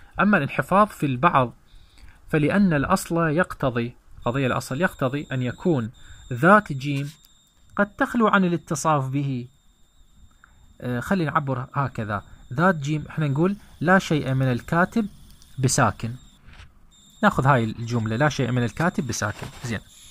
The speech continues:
خلينا نقول، آه، ك-، الكاتب هو جيم، آه، الأصل يقتضي أن يكون ذات جيم اللي يت-، ال-، المتصف بجيم،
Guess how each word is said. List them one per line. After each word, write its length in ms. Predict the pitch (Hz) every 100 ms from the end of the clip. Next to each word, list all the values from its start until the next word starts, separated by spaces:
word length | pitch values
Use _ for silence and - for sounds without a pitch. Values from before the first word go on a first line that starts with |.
| - - -
خلينا 280 | - 202 160
نقول، 260 | 160 139 135
آه، 600 | 135 123 120 117 107 - -
ك-، 140 | -
الكاتب 400 | 139 180 180 202
هو 160 | 156 117
جيم، 280 | 110 104 107 - - _ - - - - - - - - - - - - 123
آه، 280 | 120 120
الأصل 400 | 135 196 208 190
يقتضي 460 | 156 196 - 147 139
أن 80 | 135
يكون 340 | 127 - 143
ذات 400 | 123 175 196 -
جيم 480 | 131 131 127 113 113 - - - - - -
اللي 240 | 127 120 123
يت-، 180 | -
ال-، 220 | - 127 131
المتصف 760 | 127 127 - - 180 165 123
بجيم، 480 | 123 113 117 110